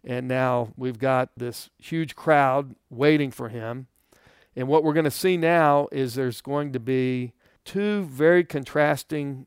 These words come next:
souls. One is going to be a very rich man, a respected leader,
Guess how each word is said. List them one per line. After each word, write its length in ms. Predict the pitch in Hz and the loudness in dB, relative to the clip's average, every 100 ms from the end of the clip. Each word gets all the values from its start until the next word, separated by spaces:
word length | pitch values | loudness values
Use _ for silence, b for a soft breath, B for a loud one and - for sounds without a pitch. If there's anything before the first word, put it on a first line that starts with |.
| _ | _
souls. 680 | - 143 127 110 123 - - _ | -8 -2 -2 -4 -12 -20 -20 _
One 580 | 120 123 147 165 165 160 _ - | -10 -2 0 0 -4 -12 _ -8
is 240 | 139 123 | -8 -6
going 260 | - 131 127 | -8 -8 -6
to 60 | |
be 180 | 117 127 | -4 -4
a 80 | 120 | -4
very 280 | 113 127 120 | -4 -4 -4
rich 380 | 113 135 - 151 | -2 -2 -2 -6
man, 440 | 151 156 170 160 _ - | -4 -2 -4 -8 _ -8
a 80 | 120 | -6
respected 560 | 117 - 147 139 139 | -6 -2 0 0 -2
leader, 580 | 123 135 147 160 180 175 | 0 2 2 2 0 -4